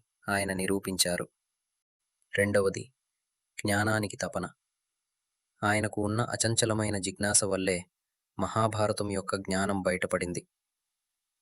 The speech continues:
మన జీవితంలో కూడా సత్యాన్ని, ధర్మాన్ని తెలుసుకోవాలనే ఆసక్తిని ఎప్పుడూ కలిగి ఉండాలి. జనమేజయుడు కేవలం ఒక రాజు మాత్రమే కాదు, ఆయన జ్ఞానానికి వారధి,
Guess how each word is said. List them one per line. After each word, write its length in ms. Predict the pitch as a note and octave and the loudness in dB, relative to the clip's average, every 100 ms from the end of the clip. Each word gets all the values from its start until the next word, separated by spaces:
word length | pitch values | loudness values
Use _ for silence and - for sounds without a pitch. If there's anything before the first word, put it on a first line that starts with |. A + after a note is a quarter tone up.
| _ | _
మన 160 | G#2 G#2+ | 2 2
జీవితంలో 580 | G#2+ G#2 G2+ G#2 G2+ G2+ | 2 -2 0 0 2 0
కూడా 300 | - F#2+ F#2 - _ _ _ _ | 0 0 0 -2 _ _ _ _
సత్యాన్ని, 640 | - F#2+ - G#2+ G2 F#2 F#2 - _ _ | -4 -4 0 0 0 -2 -8 -12 _ _
ధర్మాన్ని 440 | - F#2+ G#2 G#2 G#2+ | -4 0 2 2 0
తెలుసుకోవాలనే 920 | G2+ G2+ - - G2+ G2 F#2+ F#2+ G2 F#2 | -2 -2 -2 0 2 4 4 2 -2 -4
ఆసక్తిని 540 | G2 F#2+ G#2 - F2+ F2 - _ _ | -2 -2 -2 -4 -6 -6 -12 _ _
ఎప్పుడూ 340 | - F#2+ A2 G#2 | -8 -4 2 0
కలిగి 320 | - G2 F#2+ | 2 0 0
ఉండాలి. 380 | F#2+ F2+ F2+ E2 - _ _ _ _ _ _ _ _ _ _ | -2 0 -2 -2 -10 _ _ _ _ _ _ _ _ _ _
జనమేజయుడు 680 | - G2+ G#2 A2+ A2 A2 G#2+ | -4 0 2 2 2 2 0
కేవలం 420 | G#2 G2+ G2+ G#2+ G#2 | 0 0 0 0 -2
ఒక 160 | F#2+ | -2
రాజు 280 | F#2+ F#2+ G2 | 0 2 2
మాత్రమే 460 | G#2 F2 - G2 F#2+ | 0 -4 -4 -4 -4
కాదు, 300 | - F2+ F2+ - _ _ _ _ _ - | -4 -4 -6 -12 _ _ _ _ _ -2
ఆయన 240 | G2+ G2 | 0 2
జ్ఞానానికి 680 | F#2+ G2+ F#2+ G2+ G#2+ G#2 G#2 | -2 -2 -2 2 0 0 -2
వారధి, 460 | F#2 F#2 G2 - | 0 2 0 -2